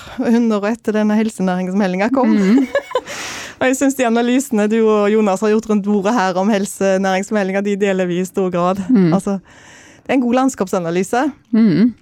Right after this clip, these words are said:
Speaker 2: Men litt sånn
Speaker 1: Svar på
Speaker 2: bleik,
Speaker 1: tiltak,
Speaker 2: eh,
Speaker 1: ja.
Speaker 2: bleik på
Speaker 1: Svar på
Speaker 2: tiltakssiden.
Speaker 1: tiltak.
Speaker 2: <laughs>
Speaker 1: Og så var det en klok embetsmann som sa til meg,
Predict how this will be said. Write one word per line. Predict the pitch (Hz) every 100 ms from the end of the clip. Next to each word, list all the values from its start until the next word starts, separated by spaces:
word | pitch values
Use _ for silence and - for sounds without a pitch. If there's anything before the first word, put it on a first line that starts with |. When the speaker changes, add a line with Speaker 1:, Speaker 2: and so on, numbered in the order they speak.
| _ - 226
Speaker 2:
Men | 220 240 226
litt | 214 226 -
sånn | 185
Speaker 1:
Svar | 185 170 175
på |
Speaker 2:
bleik, | 233
Speaker 1:
tiltak, | 240 196 180
Speaker 2:
eh, | 180 180 185
Speaker 1:
ja. | 180
Speaker 2:
bleik | 170 180 -
på | 196
Speaker 1:
Svar | 185 185
på | 180
Speaker 2:
tiltakssiden. | - - 269 262 151
Speaker 1:
tiltak. | 170 175 156 170 240 226 294 277 202
Speaker 2:
<laughs> | 233 - _ -
Speaker 1:
Og | 247
så | 254 220
var |
det | 214
en | 240
klok | 226 214
embetsmann | - 208 190 196 190
som | 208
sa | 202 180
til | 175
meg, | 180 170